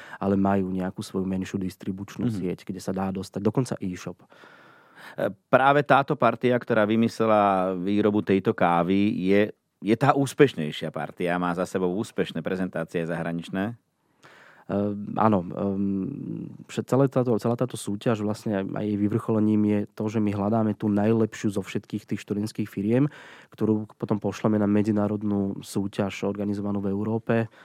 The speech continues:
Speaker 1: Ehm, Company of the Year Competition, ehm, sa volá a tam súťažia medzi ostatnými, tými najlepšími z celej Európy a študentskými firmami. A z minulý rok teda to bola práve táto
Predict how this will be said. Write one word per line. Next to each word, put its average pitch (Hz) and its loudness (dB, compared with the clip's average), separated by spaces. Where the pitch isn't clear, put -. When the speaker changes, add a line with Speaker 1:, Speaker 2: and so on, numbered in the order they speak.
Speaker 1:
Ehm, 98 -4
Company 107 2
of 104 -2
the 113 4
Year 107 4
Competition, 113 0
ehm, 104 -6
sa - -8
volá 117 0
a - -8
tam 107 0
súťažia 107 -2
medzi 101 -2
ostatnými, 110 0
tými 104 -4
najlepšími 104 -2
z - -18
celej 104 -2
Európy 98 -4
a - -8
študentskými 98 -2
firmami. 95 -2
A 95 -10
z 101 -10
minulý 110 4
rok 101 0
teda 98 -2
to 98 -8
bola 95 -4
práve 92 -8
táto 92 -6